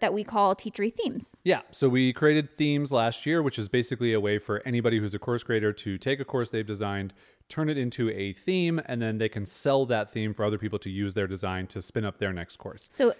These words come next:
Speaker 1: and just what a theme is, is it's like a fully, you choose all the colors,
Speaker 2: Yep.
Speaker 1: you add images. It's, it's a course container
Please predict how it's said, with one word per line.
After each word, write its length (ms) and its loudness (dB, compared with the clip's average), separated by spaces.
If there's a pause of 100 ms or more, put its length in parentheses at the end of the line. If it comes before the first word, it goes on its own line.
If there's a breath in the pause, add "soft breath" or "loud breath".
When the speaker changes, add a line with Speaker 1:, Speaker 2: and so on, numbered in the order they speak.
Speaker 1:
and 280 0
just 200 -6
what 120 0
a 20 -4
theme 240 -4
is, 240 4
is 180 2
it's 220 -2
like 140 0
a 40 -4
fully, 600 0 (180 soft breath)
you 200 2
choose 280 0
all 120 4
the 80 -4
colors, 560 2
Speaker 2:
Yep. 120 -4 (120)
Speaker 1:
you 180 0
add 240 2
images. 680 4 (120)
It's, 300 -4
it's 200 -2
a 60 -4
course 320 0
container 680 -2